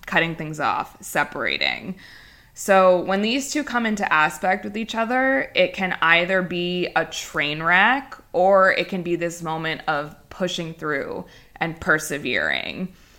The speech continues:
And this trine that they're coming into this week, which I like to think of as, like, they're dancing together, they're flowing together, we're in a river, we're doing choreography. <laughs> Um,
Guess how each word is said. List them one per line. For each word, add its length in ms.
And 380
this 240
trine 920
that 420
they're 140
coming 320
into 280
this 240
week, 240
which 180
I 140
like 200
to 60
think 280
of 120
as, 160
like, 300
they're 200
dancing 600
together, 460
they're 220
flowing 540
together, 680
we're 160
in 240
a 120
river, 640
we're 140
doing 380
choreography. 1300
<laughs> 60
Um, 500